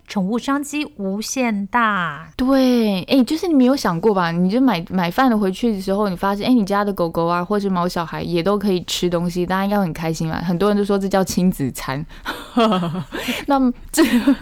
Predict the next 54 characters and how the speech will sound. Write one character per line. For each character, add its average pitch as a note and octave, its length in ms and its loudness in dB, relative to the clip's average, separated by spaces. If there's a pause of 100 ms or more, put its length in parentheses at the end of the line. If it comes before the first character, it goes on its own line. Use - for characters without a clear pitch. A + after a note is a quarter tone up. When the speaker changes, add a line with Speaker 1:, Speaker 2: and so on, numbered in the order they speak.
Speaker 2:
<laughs> - 400 0
Speaker 1:
是 D#4+ 220 -2
指 G3+ 160 -2
徐 - 180 -2
瑞 A#3 180 4
芝 G#3+ 200 -2
可 G#3+ 80 0
能 F3 100 -2
会 F#3+ 60 0
喜 F3 180 -6
欢， F3+ 180 -4
因 G#3 60 0
为 A3+ 80 2
他 A3+ 180 2
有 E3+ 80 -4
一 F#3 40 -6
只 G3 180 -6
非 - 180 -2
常 F#3 200 -2
可 F3+ 120 -4
爱 E3+ 140 -2
的 F3 100 -2
柴 D3+ 300 -8
犬， - 300 -8 (260)
很 E3+ 220 -4
凶， E3+ 360 -2 (220)
<laughs> A#3+ 240 -2
然 G3 100 0
后 G#3 80 2
被 A3 120 -4
他 G#3 100 -4
们 F#3+ 80 -2
家 F#3+ 180 2
人 E3 240 -4
喂 F#3+ 140 2
得 F#3 80 -2
好 F3 200 -4
胖。 E3+ 380 -2 (280)
Speaker 2:
哎， A#3+ 200 4 (120)
他 C#4+ 100 2
那 E4 140 2
只 D4 160 0
很 A#3 200 4
有 G#3 120 4
个 G#3 180 4
性， G3 160 0
就 A#3 100 6
跟 B3+ 140 6
徐， A#3 360 2
是 B3 220 4
指 F3 140 0
徐 F3+ 160 0
瑞 G3+ 120 6
芝 G3+ 160 2